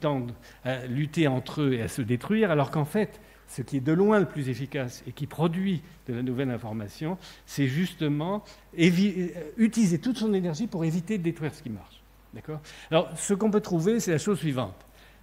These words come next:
Euh, par exemple, on sait maintenant que, euh, les oiseaux sont des dinosaures, et donc que les ancêtres des oiseaux avaient des dents.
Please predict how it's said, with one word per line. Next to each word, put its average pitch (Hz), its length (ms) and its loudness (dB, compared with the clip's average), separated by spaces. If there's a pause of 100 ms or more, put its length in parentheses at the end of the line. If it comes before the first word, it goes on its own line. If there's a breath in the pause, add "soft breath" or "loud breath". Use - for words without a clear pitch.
Euh, 139 60 -2
par 175 180 0
exemple, 175 340 0
on 156 120 0
sait 226 200 0
maintenant 160 540 0 (640 soft breath)
que, 180 80 6
euh, 156 680 4
les 127 500 0 (240)
oiseaux 123 260 0
sont 131 160 -6
des 110 160 -6
dinosaures, 135 720 -4 (480 soft breath)
et 143 80 0
donc 185 240 4
que 156 140 0
les 127 240 2
ancêtres 165 500 6
des 123 220 0
oiseaux 131 240 6
avaient 147 240 6
des 123 200 4
dents. 120 280 0